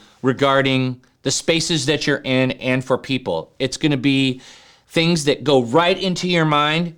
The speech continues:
insights, things to do, words to say that are going to be life-giving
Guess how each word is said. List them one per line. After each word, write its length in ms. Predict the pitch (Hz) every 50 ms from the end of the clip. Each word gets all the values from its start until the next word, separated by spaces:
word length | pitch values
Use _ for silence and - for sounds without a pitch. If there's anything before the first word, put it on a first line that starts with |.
| _ -
insights, 920 | 160 165 165 160 160 - - 175 165 160 160 175 190 190 - - - - - _ - - - - _ _ _ _ _
things 380 | _ - - 160 165 170 156 -
to 120 | - 175
do, 640 | 156 135 156 156 156 160 156 160 165 170 180 185 - - _ _ _ _
words 400 | - 113 127 143 160 180 165 - -
to 100 | - 180
say 640 | - - - 160 143 139 135 139 139 151 165 160 - _ _ _ - - _ _ _ -
that 240 | 120 147 143 143 - -
are 120 | 143 131
going 260 | 120 156 160 160 165 160
to 120 | - 165
be 360 | 139 135 151 143 143 143 - -
life-giving 960 | 113 123 131 143 156 185 185 - - - 147 135 113 117 113 113 127 143 143